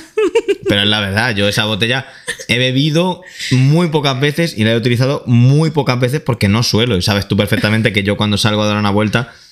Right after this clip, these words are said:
Speaker 2: normalmente no llevo agua encima porque bebo antes y luego bebo cuando volvemos después.
Speaker 1: Eso. O tu señora te da agua. <laughs>
Speaker 2: Eso pasa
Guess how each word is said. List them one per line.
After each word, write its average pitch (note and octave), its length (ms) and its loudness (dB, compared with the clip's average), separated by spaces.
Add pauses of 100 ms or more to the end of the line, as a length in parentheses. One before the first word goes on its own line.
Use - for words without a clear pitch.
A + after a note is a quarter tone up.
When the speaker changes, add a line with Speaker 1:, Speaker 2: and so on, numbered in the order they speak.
(220)
Speaker 2:
normalmente A2 480 2
no A2+ 160 0
llevo A2 300 0
agua G#2+ 240 0
encima G#2+ 580 -2
porque G2 400 -2
bebo G#2 320 0
antes B2+ 360 -2
y G#2+ 100 -4
luego G2 220 2
bebo A2 340 0
cuando F#2 240 2
volvemos F2 440 2
después. D#2+ 300 -2
Speaker 1:
Eso. - 220 -4 (180)
O A3+ 160 -2
tu C4+ 120 -2
señora C4 560 0
te G3+ 140 -2
da E3+ 240 0
agua. D#3+ 340 -4 (280)
<laughs> - 260 -14
Speaker 2:
Eso F#2+ 420 0
pasa A2+ 880 0